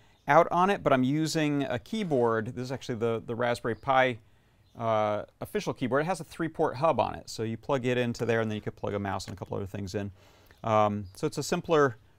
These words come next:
more reduced board, but I also really like the form factor, and I love the fact that this Cricket hat, uh, dimensions are exact fit for that.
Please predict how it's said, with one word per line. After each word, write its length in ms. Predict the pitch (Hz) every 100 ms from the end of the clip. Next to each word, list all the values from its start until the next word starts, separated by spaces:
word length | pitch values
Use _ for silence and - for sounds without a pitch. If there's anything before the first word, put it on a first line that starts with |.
| _
more 160 | 131 127
reduced 480 | 123 117 120 - -
board, 240 | 117 139
but 120 | 117
I 60 | 104
also 200 | 123 107
really 240 | 98 113
like 200 | 120 110
the 60 | 98
form 220 | - 151
factor, 300 | 165 143 160
and 100 | 135
I 20 |
love 200 | 127 131
the 80 | 139
fact 320 | - 107 -
that 140 | 104 -
this 160 | 104
Cricket 500 | - - 127 123 - - - - - _
hat, 500 | - 151 120 - - -
uh, 500 | 139 120 110 107 107 104 - - - - -
dimensions 680 | 135 123 107 - 117 117 - -
are 400 | 110 110 107 95 _ _ _ _
exact 600 | - 117 107 123 131 -
fit 460 | - - 139 - - -
for 120 | -
that. 260 | - - -